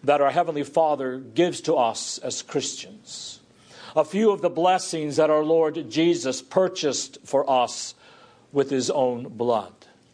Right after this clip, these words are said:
And we ought to confess with Moses today, where he says in Deuteronomy thirty-three twenty-nine, "Happy, happy art thou, O Israel,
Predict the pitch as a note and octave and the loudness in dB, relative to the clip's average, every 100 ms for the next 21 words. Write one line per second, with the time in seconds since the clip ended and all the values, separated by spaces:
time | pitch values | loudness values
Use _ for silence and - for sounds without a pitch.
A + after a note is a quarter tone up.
0 | _ _ _ _ - _ _ - G#2+ A2 | _ _ _ _ -20 _ _ -20 -6 0
1 | A#2 A2 G#2 - A2+ - A#2 - A2+ - | 0 0 -4 -6 -6 -2 -2 -2 -8 -4
2 | B2 A#2+ A#2+ A2 - G2+ G2 F2+ - _ | -2 0 -2 -6 -8 -10 -12 -14 -18 _
3 | _ - - _ - A#2 C3 - C3 B2 | _ -20 -20 _ -2 0 0 2 2 2
4 | A#2+ A2+ C3+ B2+ B2+ C3 A#2+ A#2 C#3+ C3+ | -4 -2 0 2 2 0 -4 -4 -2 -2
5 | B2 - C3+ B2+ D3 B2 A#2+ B2+ A#2 A2 | -4 -2 -2 -2 -2 -2 0 0 0 -2
6 | A2 E3 D3 D3 C#3 B2 B2 - E3+ D3+ | -2 0 0 0 -6 -8 -10 -4 0 2
7 | D3+ C3+ A#2 - B2 A#2+ A2+ C3+ C3 C3 | 0 -6 -8 -2 0 0 0 2 2 2
8 | B2+ B2+ A#2+ A#2+ B2 B2+ C3 C3 G#2+ G#2+ | 0 -2 -2 -2 -4 -4 -4 -6 -6 -4
9 | G2+ G2 | -4 -4